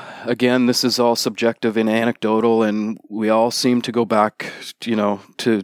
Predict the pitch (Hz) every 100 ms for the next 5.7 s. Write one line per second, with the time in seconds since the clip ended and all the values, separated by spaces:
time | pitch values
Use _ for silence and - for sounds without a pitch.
0 | - 113 104 101 - 113 107 - - 101
1 | 98 107 101 104 107 101 104 _ - 104
2 | 107 110 - 131 143 - 110 - 101 90
3 | 120 143 147 117 101 98 98 98 104 110
4 | 101 - 123 - 120 117 113 - 131 147
5 | 135 113 104 113 - 95 98